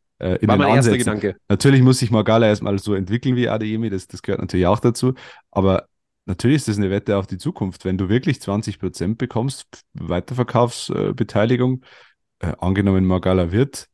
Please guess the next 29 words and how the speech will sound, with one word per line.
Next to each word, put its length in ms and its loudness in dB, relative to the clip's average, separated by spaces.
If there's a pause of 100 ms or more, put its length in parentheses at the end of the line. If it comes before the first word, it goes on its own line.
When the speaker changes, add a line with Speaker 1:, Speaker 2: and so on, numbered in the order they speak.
(240)
Speaker 1:
einer 340 -2
der 100 0
besten 640 -6
Innenverteidiger 720 0
Deutschlands, 600 -6
was 180 -4
man 140 -4
ja 140 -4 (360)
Stand 280 -2
jetzt 200 0
nicht 240 -2
ausschließen 500 -2
kann, 360 -8 (560)
äh, 180 -2 (760)
dann 180 -6
ist 180 -6
das 120 0
ein 60 0
Jackpot 380 2
für 120 2
sechzig, 540 -2
ganz 240 -2
klar. 300 0 (1500)
Speaker 2:
Es 160 -6
gab 140 2
ja 80 2
wirklich 220 0
viele, 560 0 (400)
oder 320 0